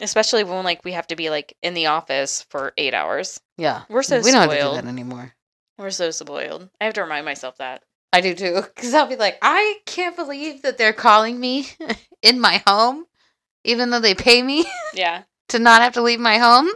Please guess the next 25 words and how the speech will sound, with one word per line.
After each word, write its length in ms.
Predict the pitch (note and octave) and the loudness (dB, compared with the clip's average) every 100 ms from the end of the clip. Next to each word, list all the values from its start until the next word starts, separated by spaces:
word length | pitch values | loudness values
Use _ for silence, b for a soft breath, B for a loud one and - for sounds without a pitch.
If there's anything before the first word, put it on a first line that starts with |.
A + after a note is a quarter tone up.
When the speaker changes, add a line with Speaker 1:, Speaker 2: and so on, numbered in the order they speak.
| - B B B B B - | -6 B B B B B 4
Speaker 2:
How 180 | F4 | 6
dare 240 | F#4 G#3+ A#3 | 6 6 6
they?" 180 | G#3+ G3+ - | 6 2 4
<laughs> 160 | A#4+ - | 4 4
Speaker 1:
Yeah, 100 | D4 | 2
my 120 | B3 | 2
therapist 800 | B3+ A3+ A#3 A3+ G3 G3 - - | 4 4 4 2 -4 -4 -12 -14
today, 440 | G#3 F#3 E3 E3+ F3 | -2 0 0 -2 -6
or 240 | F3+ F3 - _ _ - | -6 -6 -8 _ _ -8
fam-, 220 | E3+ D#3+ _ | -8 -8 _
uh, 160 | D#3+ D3 | -14 -10
marriage 360 | D#3 E3 D#3+ - | -4 -4 -4 -6
therapist, 440 | C#3 C3+ C3 - | -6 -6 -10 -10
whatever. 380 | C#3 C3 C3+ - b b b b _ | -10 -8 -12 -16 b b b b _
And 340 | G3 G3 F3+ E3+ | 0 0 0 0
they 140 | F#3 | 2
were 100 | F#3 | 2
like, 300 | F3 D#3+ - | 2 0 -4
he 320 | - G3 F#3 F3 | -14 -10 -4 -2
asked 320 | E3 G#3 - | -2 -4 -8
me 120 | E3 | -4
how 120 | D#3+ | -4
my 140 | D3+ C#3+ | -6 -4
job 240 | E3 A3+ | -2 -2
was 200 | F3 | -6